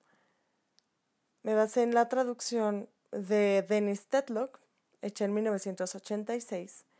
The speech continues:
y en la traducción de Georges Renoir, no sé si se pronuncia así, no soy muy buena en el francés todavía, porque no he tomado clases.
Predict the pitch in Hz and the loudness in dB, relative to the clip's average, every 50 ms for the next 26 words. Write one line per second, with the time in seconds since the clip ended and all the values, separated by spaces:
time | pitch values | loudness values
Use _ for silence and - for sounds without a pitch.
0 | _ _ _ _ _ _ _ - 262 262 269 262 262 262 262 262 269 262 262 254 | _ _ _ _ _ _ _ -6 0 0 2 4 2 2 4 4 2 2 2 0
1 | - - - 220 202 202 185 196 202 202 196 196 190 190 190 180 175 208 220 214 | -4 -4 -2 -2 -2 0 0 0 2 2 2 2 0 -2 -4 -4 -2 0 4 4
2 | 214 214 208 202 - - - - _ _ _ _ _ - 208 190 208 208 196 196 | 4 4 4 0 -4 -12 -14 -14 _ _ _ _ _ -14 -10 -4 -2 -2 -2 0
3 | 190 180 165 165 185 226 226 - _ _ _ _ _ _ _ _ _ _ _ _ | 0 0 2 0 0 -2 -4 -10 _ _ _ _ _ _ _ _ _ _ _ _
4 | _ _ _ _ - 226 220 240 240 240 233 240 233 240 226 208 220 214 202 208 | _ _ _ _ -10 -6 -4 0 2 2 2 2 0 -2 -4 -4 -4 -8 -8 -8
5 | 202 - 185 202 - 196 196 190 185 180 - - 180 170 - - - 170 156 156 | -8 -8 -8 -8 -8 -8 -8 -8 -8 -8 -4 -4 -4 -4 -4 -8 -8 -8 -8 -10
6 | 180 185 - _ _ 196 185 180 180 180 - 185 180 175 175 190 190 190 185 180 | -10 -16 -20 _ _ -12 -8 -8 -8 -6 -6 -8 -8 -8 -8 -4 -4 -2 0 0
7 | 185 175 170 170 170 165 160 - 170 175 175 - - 180 175 - _ _ - 165 | 0 -2 -2 -2 -4 -8 -8 -8 -8 -8 -8 -6 -8 -8 -8 -10 _ _ -12 -10
8 | 156 156 151 147 151 147 147 151 160 _ _ _ _ _ _ _ _ _ _ _ | -8 -8 -8 -8 -10 -12 -12 -14 -16 _ _ _ _ _ _ _ _ _ _ _
9 | _ _ - 165 - - 160 160 151 - 151 156 160 151 151 - - 202 202 196 | _ _ -10 -8 -8 -6 -8 -8 -8 -8 -8 -8 -8 -8 -8 -4 -2 -2 -2 -2
10 | - - - | -6 -16 -20